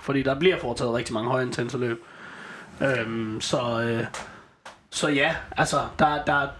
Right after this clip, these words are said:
der er både fysisk, teknisk, taktisk, alt sammen er ligesom bygget op om,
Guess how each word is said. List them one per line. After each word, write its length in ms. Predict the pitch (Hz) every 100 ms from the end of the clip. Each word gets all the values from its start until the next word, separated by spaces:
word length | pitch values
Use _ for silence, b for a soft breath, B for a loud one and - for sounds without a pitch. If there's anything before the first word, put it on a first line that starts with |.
| -
der 100 | 147
er 120 | 135
både 220 | 170 196
fysisk, 540 | 196 233 220 151 147 -
teknisk, 560 | 190 190 151 135 -
taktisk, 560 | - 180 180 147 - - -
alt 220 | 185 151
sammen 300 | 180 165 143
er 40 |
ligesom 300 | 135 170 151
bygget 260 | 139 139 143
op 160 | 165
om, 220 | 160 139